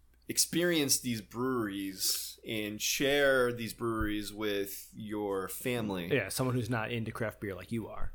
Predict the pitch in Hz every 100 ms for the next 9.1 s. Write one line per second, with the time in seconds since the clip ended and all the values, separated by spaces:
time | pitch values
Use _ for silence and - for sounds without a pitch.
0 | - 135 123 87 - - - 123 127 120
1 | 123 120 131 123 120 120 113 101 101 -
2 | 80 87 123 131 123 123 110 - - -
3 | - 123 104 139 135 123 - 120 135 143
4 | 143 110 123 123 110 107 85 113 113 143
5 | - 127 175 185 151 139 127 123 113 110
6 | 110 101 - 101 101 98 - - 117 -
7 | 85 76 - - - 139 139 127 123 123
8 | 117 113 107 117 98 107 104 107 - 113
9 | -